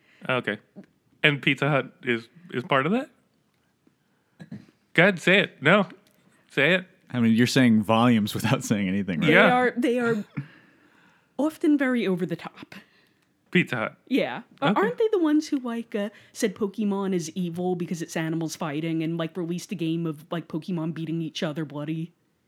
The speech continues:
Speaker 1: Did they?
Speaker 2: I d-, I have no idea.
Speaker 1: When, whenever something's awful, like, corporation-wise, I just assume that it's Hobby Lobby.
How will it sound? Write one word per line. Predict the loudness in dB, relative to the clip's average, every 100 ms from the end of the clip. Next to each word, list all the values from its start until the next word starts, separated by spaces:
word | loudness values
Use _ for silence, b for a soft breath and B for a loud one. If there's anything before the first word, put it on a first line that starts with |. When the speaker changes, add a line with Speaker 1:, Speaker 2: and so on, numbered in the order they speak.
| _ _
Speaker 1:
Did | -12 -4
they? | -2 -4 -10 -8
Speaker 2:
I | -6
d-, | -6 -10 -8
I |
have | -8 -6
no | -6 -6 -8
idea. | -10 -10 -10 -10 -12 0
Speaker 1:
When, | 2 2 4
whenever | 4 4 2
something's | 2 2 0
awful, | 0 -2 2 2 2 -2 _ _ _ _
like, | 0 0
corporation-wise, | 2 0 4 2 4 0 2
I |
just | 0 0 0
assume | 0 0 0
that | 0 -2
it's | 0
Hobby | 0 0 -2
Lobby. | -4 -6 -10